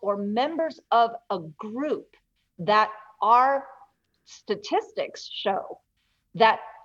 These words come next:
could be driving particularly retaliatory violence and violence that has a social component to it, a social dynamic, just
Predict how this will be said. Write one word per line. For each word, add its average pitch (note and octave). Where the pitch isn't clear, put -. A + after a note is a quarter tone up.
could G3+
be A3+
driving G#3
particularly C4
retaliatory G#3
violence E3+
and G3
violence A3+
that F#3+
has A3
a C#4
social A#3+
component A3+
to -
it, -
a D#3+
social G#3+
dynamic, F3+
just G#3